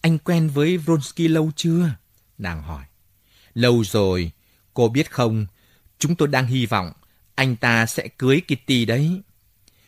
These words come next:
"Thế à?" Anna bình tĩnh nói. "Bây giờ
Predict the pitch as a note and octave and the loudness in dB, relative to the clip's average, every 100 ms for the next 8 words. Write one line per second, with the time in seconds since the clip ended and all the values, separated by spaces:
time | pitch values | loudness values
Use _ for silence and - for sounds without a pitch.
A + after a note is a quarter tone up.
0 | _ _ - D#3+ D#3+ D3+ B2 F2+ D#2 - | _ _ -8 -2 0 0 -2 -4 -8 -16
1 | _ _ _ _ _ _ _ B2 A#2 A2+ | _ _ _ _ _ _ _ -4 -2 -2
2 | G#2+ G#2 G#2 - C#3+ G2+ E2+ D#2+ B2+ - | -2 -2 -6 -6 -4 -2 -4 -8 -10 -8
3 | C#2 A2+ C#3 F3+ _ _ _ _ _ _ | -10 -10 -10 -14 _ _ _ _ _ _
4 | _ - C#3 B2 - G2+ F#2+ F#2+ F#2+ | _ -2 0 0 0 -2 -2 -2 -6